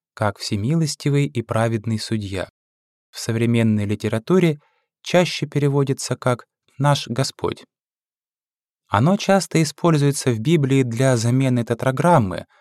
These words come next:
но не в данном случае. Сергей Аверинцев перевел это место наиболее удачно. «Сказал Бог государю моему». Для нашего уха слово «государь» сразу расставляет все по местам,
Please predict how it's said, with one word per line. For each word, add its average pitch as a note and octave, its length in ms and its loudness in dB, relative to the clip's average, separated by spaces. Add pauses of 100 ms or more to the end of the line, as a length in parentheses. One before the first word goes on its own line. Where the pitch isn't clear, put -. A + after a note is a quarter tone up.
(340)
но B2 240 4
не C3+ 160 4
в D3 40 0
данном A2 380 2
случае. - 600 -4 (540)
Сергей A2 520 2
Аверинцев G2 600 -2
перевел A2 420 0
это A2+ 240 -2
место B2 420 0
наиболее A#2 580 0
удачно. C3+ 640 0 (220)
«Сказал G#2+ 580 0
Бог C#3+ 400 2
государю B2 680 0
моему». B2 540 0 (680)
Для G#2 380 0
нашего G#2 460 -2
уха A#2 500 2
слово G#2 380 -2
«государь» G#2 720 0
сразу A#2 540 -2
расставляет A2+ 680 -2
все - 240 -4
по A2+ 80 -4
местам, A#2 640 0